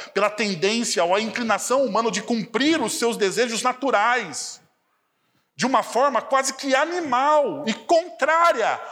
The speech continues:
à vontade de Deus. Esses são os desejos da carne. Ainda,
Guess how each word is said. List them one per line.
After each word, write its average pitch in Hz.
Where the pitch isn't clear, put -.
à 190
vontade 180
de 151
Deus. 120
Esses 294
são 254
os 202
desejos 160
da 147
carne. 113
Ainda, 147